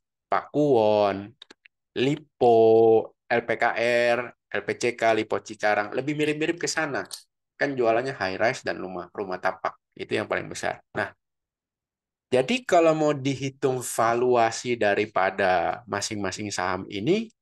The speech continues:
caranya gimana? Ya, kalau yang paling sering dijelasin sama orang-orang, itu ngelihat di L K-nya, ibaratnya ngelihat P B V,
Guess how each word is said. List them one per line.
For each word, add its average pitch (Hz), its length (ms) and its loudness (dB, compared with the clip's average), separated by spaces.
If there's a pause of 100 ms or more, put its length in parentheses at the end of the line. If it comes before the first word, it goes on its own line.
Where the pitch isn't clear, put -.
(420)
caranya 101 460 0
gimana? 175 580 0
Ya, 170 380 -4 (160)
kalau 113 320 2
yang 123 260 0
paling 120 320 2
sering 117 320 -4
dijelasin 113 640 -2
sama 110 320 -2
orang-orang, 98 1040 -4 (1000)
itu 131 260 -2
ngelihat 120 480 0
di 104 160 -2
L 98 160 -2
K-nya, 123 640 -2
ibaratnya 95 540 -2
ngelihat 127 260 -2
P 120 80 -2
B 131 160 -2
V, - 60 -6